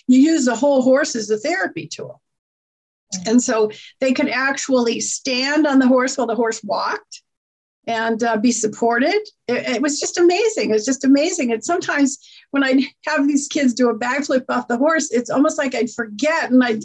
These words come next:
Speaker 1: almost let go of them and go, "Whoa, oh, wait, this one goes in a wheelchair." You know, I'd have to put them back. I had more fun with it because I just treated the kids normally. I mean, I'd go to put them back in their wheelchair and try to do it head first, and they'd be laughing and giggling and, "Oh, I don't go in the wheelchair like this."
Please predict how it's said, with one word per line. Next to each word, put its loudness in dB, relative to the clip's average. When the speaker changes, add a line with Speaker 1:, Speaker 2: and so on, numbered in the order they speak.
Speaker 1:
almost 0
let -2
go 2
of 0
them 2
and 2
go, 2
"Whoa, 2
oh, -2
wait, -2
this -4
one 0
goes 0
in 0
a 0
wheelchair." -6
You -8
know, -6
I'd -2
have -8
to -10
put -12
them 2
back. -4
I -4
had 0
more 0
fun -2
with 0
it -4
because -4
I -2
just -2
treated -4
the -2
kids -2
normally. 2
I 0
mean, 4
I'd 0
go -4
to -6
put -4
them 2
back -4
in 0
their -2
wheelchair 0
and -4
try -2
to 0
do 0
it -4
head -4
first, -2
and -2
they'd -4
be 0
laughing -2
and -10
giggling -2
and, 0
"Oh, 0
I 2
don't -2
go -2
in 2
the 0
wheelchair -2
like -2
this." -6